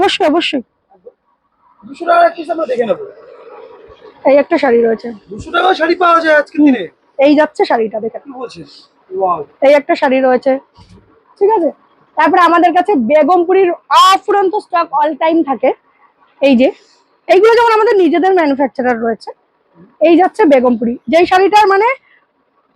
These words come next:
Speaker 1: all ইন্ডিয়ার হিউজ ডিমান্ড থাকে এই শাড়িটার, ঠিক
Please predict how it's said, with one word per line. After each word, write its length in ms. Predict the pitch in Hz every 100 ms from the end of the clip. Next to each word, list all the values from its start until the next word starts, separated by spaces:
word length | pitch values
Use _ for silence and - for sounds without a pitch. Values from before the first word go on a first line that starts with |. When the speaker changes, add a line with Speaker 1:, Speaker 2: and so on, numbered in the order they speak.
| _ _ -
Speaker 1:
all 300 | 302 381 415
ইন্ডিয়ার 560 | 370 370 359 415 427 415
হিউজ 520 | 254 311 381 415 453 285
ডিমান্ড 400 | 339 302 294 285
থাকে 220 | 277 294
এই 160 | 277
শাড়িটার, 440 | 254 247 233 254 339 _ - _ _
ঠিক 120 | 440